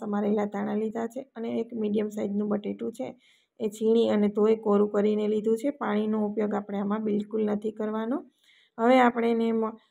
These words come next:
સારી રીતે દાળની અંદર બધા જ મસાલાને મિક્સ કરી દેવાના છે. તો અહીંયા હું દાળને અને બટેટા અને બધું મસાલા છે એકદમ સરસ રીતે કોટ થઈ જાય એ રીતે મિક્સ કરી દઉં છું. અને આપણે એને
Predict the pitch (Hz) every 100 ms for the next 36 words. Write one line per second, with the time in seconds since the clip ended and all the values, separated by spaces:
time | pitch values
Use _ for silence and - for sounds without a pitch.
0 | _ _ 226 220 226 226 208 202 208 220
1 | 214 208 214 208 196 202 208 196 214 202
2 | 208 269 254 208 - - 214 214 220 214
3 | 214 220 220 220 311 - _ _ _ _
4 | _ _ _ _ _ _ _ _ _ _
5 | _ _ _ 240 226 226 226 233 220 220
6 | 220 226 233 247 - 220 214 214 220 214
7 | 220 220 214 214 208 208 214 220 220 233
8 | 233 202 214 208 214 208 214 214 214 202
9 | 214 214 - 226 233 - 214 208 208 214
10 | 208 208 - 226 214 214 214 214 285 -
11 | _ _ _ _ _ _ _ _ _ _
12 | _ _ _ _ _ 226 226 220 220 226
13 | 220 214